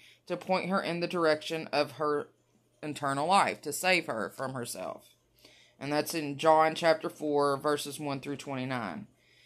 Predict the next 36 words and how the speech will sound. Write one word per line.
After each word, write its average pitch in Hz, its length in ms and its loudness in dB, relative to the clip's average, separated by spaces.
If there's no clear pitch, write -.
It's 156 200 -4
tempting 233 440 2
to 196 60 0
think 185 400 0
that 180 160 -2
if 160 240 0
we 170 160 2
are 165 140 2
nice 170 440 0
and 165 120 -8
pleasing, 165 600 -2
then 160 200 -2
we 160 140 0
are 156 140 4
handling 165 720 -4
our 147 140 4
friendships 175 680 -4
in 135 80 -8
a 143 60 -4
Christ-like 147 720 0
way. 90 420 0
But 151 120 -6
Scripture 208 440 0
makes 180 260 -2
it - 120 -12
clear 180 260 2
that 135 140 -2
keeping 202 360 -4
the 160 80 0
status 170 400 2
quo 165 380 6
isn't 151 280 0
a 127 60 -6
Christian 143 460 -6
value. 127 500 2
Instead, 160 640 4